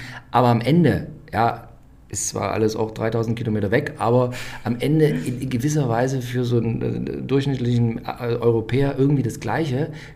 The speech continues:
Schauen Sie sich nochmal diesen Der letzte Kaiser an, toller Film.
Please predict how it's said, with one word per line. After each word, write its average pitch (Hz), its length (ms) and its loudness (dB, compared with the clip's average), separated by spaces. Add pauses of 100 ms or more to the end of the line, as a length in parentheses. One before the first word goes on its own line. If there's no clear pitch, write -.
(120)
Schauen 196 260 4
Sie 220 60 0
sich 175 80 0
nochmal 156 260 2
diesen 175 320 -2
Der 135 100 4
letzte 156 280 -2
Kaiser 156 340 -2
an, 123 160 -4
toller 80 220 -6
Film. 76 220 -12